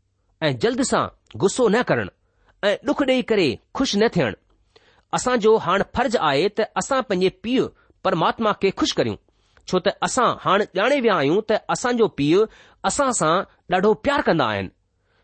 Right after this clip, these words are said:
ان لاءِ اسان هن جي پيار جي قدر ڪريون. اگر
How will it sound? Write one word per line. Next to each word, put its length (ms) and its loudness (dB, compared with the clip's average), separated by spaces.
ان 120 2
لاءِ 140 2
اسان 360 0
هن 180 0
جي 140 2
پيار 240 2
جي 160 0
قدر 220 2
ڪريون. 280 -2
اگر 200 2